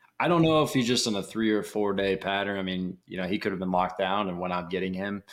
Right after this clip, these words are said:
he just happens to be off of a doe,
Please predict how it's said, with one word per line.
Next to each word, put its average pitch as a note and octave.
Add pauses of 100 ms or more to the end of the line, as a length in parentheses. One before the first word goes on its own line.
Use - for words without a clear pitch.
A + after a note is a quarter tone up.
(320)
he -
just F2
happens F2+
to F2+
be F2+ (420)
off F2+
of F2
a F2
doe, F#2